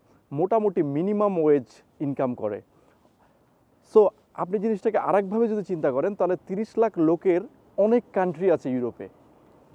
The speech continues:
বা পৃথিবীর অনেক জায়গায় অনেক কান্ট্রি আছে যেখানে তিরিশ লাখের চেয়ে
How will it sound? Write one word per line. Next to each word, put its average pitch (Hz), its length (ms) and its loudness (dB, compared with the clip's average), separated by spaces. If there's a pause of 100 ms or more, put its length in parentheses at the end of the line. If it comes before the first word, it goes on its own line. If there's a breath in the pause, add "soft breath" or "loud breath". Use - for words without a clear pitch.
(100)
বা 151 220 2
পৃথিবীর 175 380 -4
অনেক 185 360 0
জায়গায় 170 380 2
অনেক 160 340 -4
কান্ট্রি 147 340 -4
আছে 226 240 -4
যেখানে 160 360 -6 (100)
তিরিশ 160 280 -6
লাখের 151 240 -6 (160)
চেয়ে 233 120 -6